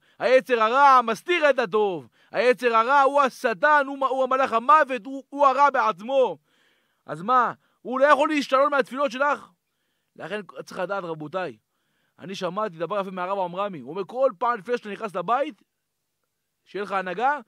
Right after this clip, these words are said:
תתפלא על שלום בית. זה צריך שיהיה ב-, ב-, באינסטינקט.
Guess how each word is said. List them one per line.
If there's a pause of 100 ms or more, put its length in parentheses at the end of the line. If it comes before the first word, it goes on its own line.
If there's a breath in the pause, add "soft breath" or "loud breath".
(260)
תתפלא
על
שלום
בית. (600)
זה
צריך
שיהיה
ב-,
ב-,
באינסטינקט.